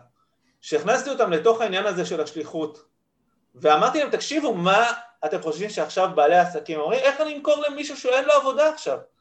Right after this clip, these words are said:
ואני אומר, "תקשיבו, אתם עושים לו את הטובה הכי גדולה שהוא יכול לקבל." הרי הבעיה פה היא לא כסף, הבעיה היא חוסר הוודאות שהוא נמצא בה.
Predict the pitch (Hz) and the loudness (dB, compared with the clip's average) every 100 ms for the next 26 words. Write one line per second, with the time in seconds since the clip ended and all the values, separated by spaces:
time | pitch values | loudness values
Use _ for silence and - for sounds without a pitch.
0 | _ _ _ _ - 156 185 247 277 233 | _ _ _ _ 0 2 6 4 4 0
1 | - 302 294 233 190 175 247 277 269 - | -4 0 2 2 0 -2 -4 -2 -2 0
2 | 185 156 214 220 226 208 208 214 220 208 | 0 4 4 4 0 2 4 2 0 -2
3 | 220 220 190 180 190 - _ _ _ _ | 0 0 -2 -2 -4 -6 _ _ _ _
4 | _ 135 165 156 160 208 226 240 214 233 | _ 4 6 8 8 6 4 2 2 2
5 | 233 214 143 - 131 147 190 226 - 220 | 0 -4 -8 -10 -2 4 6 4 2 0
6 | 226 196 147 151 190 190 180 147 175 170 | 0 0 2 2 0 -4 -8 -6 2 2
7 | 120 | 2